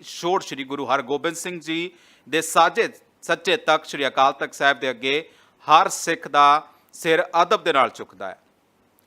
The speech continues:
ਦਸ ਵੀ ਨਿਮਾਣਾ ਜਿਹਾ ਸਿੱਖ ਹੋਣ ਦੇ ਨਾਤੇ ਰੋਮ ਰੋਮ ਕਰਕੇ ਸ਼੍ਰੀ ਅਕਾਲ ਤਖਤ ਸਾਹਿਬ ਨੂੰ ਸਮਰਪਿਤ ਹੈ।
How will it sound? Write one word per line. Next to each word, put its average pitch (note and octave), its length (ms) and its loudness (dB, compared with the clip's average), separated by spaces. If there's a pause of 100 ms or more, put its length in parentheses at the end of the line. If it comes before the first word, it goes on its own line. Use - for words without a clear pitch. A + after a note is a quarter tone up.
(140)
ਦਸ D#3+ 360 2
ਵੀ G3 120 -8
ਨਿਮਾਣਾ D#3+ 400 4
ਜਿਹਾ E3 380 4 (320)
ਸਿੱਖ F3+ 300 -4
ਹੋਣ D#3+ 180 -2
ਦੇ D3+ 80 -2
ਨਾਤੇ C#3 520 2 (220)
ਰੋਮ F3 320 0
ਰੋਮ A3 180 -4
ਕਰਕੇ D#3+ 340 -2
ਸ਼੍ਰੀ D3 200 -4
ਅਕਾਲ - 240 2
ਤਖਤ C#3+ 240 -6
ਸਾਹਿਬ B2+ 220 0
ਨੂੰ A#2+ 100 -14
ਸਮਰਪਿਤ B2+ 520 -6
ਹੈ। E3+ 160 2